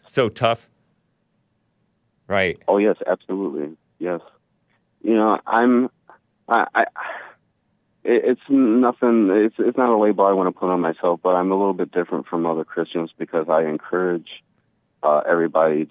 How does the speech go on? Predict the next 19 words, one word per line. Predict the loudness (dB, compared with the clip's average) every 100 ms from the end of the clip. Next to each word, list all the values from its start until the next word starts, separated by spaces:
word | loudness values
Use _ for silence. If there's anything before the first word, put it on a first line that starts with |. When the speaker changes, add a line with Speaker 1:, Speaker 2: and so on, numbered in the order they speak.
| -6
Speaker 2:
to | -2
not | -2 -2
only | -2 0
read | 0 -2 -4
the |
Bible, | -2 0 2 0 -2
but | -4 -4
the | -4 -6
Apocrypha | -2 -2 -2 -4 -12 -6 -6 -8
as | -10
well. | -4 -4 -4 -12 _ _ _ _ _ -6
Speaker 1:
That's | -2 -2 -2
the | -2 0
Catholic, | 0 0 0 -2 -6 -6 -16 -4
uh, | 0 2 2
portion | -2 -2 -2 -2 -6 -6
of | -4
the | -2
Bible? | 0 0 -4